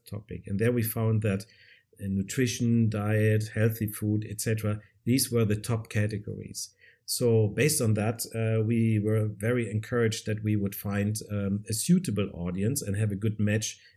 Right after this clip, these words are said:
between the audience and what the client actually was looking for.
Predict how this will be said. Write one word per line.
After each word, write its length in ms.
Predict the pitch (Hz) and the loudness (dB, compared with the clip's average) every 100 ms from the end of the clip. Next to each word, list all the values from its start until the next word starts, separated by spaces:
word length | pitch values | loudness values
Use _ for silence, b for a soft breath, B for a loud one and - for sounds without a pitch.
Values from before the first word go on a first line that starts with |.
| - | -14
between 320 | 110 120 113 | -8 0 2
the 120 | 107 | 2
audience 540 | 98 101 107 113 107 98 | -2 -2 2 4 2 2
and 160 | 98 | -4
what 220 | 101 98 - | -4 -4 -6
the 80 | |
client 480 | - 104 98 98 98 87 | -6 -2 0 0 -2 -4
actually 280 | - - 104 | -12 -10 -10
was 280 | 98 - 104 | -10 -10 -10
looking 360 | 98 98 92 - _ | -10 -8 -8 -10 _
for. 380 | - 104 98 98 | -16 -12 -10 -12